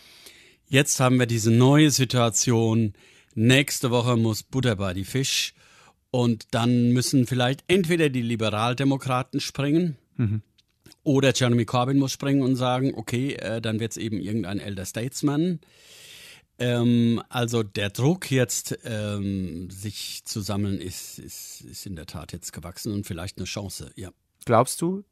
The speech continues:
Speaker 2: dass gesprungen wird? Und wenn ja, wer wird springen?
Speaker 1: Ich könnte mir vorstellen, dass eine wichtige Rolle die Frage spielen wird, gibt es einige Tory-Rebellen,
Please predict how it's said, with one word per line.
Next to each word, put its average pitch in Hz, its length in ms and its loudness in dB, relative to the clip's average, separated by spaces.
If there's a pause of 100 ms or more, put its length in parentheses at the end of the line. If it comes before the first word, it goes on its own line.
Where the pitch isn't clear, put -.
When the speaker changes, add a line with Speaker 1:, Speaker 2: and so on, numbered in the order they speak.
Speaker 2:
dass 120 220 0
gesprungen 151 400 -2
wird? 160 180 -2
Und 113 240 -2
wenn 127 220 4
ja, 123 440 4
wer 120 200 4
wird 139 120 -2
springen? 165 320 -4 (2250)
Speaker 1:
Ich - 180 -2
könnte 202 260 0
mir 180 140 4
vorstellen, 160 1120 0 (160)
dass 139 220 -6
eine 131 320 0
wichtige 143 580 0
Rolle 131 320 0
die 120 140 -4
Frage 127 340 -2
spielen 127 340 0
wird, 120 140 -4
gibt - 220 -6
es 117 80 -4
einige 117 300 -2
Tory-Rebellen, 92 1080 -4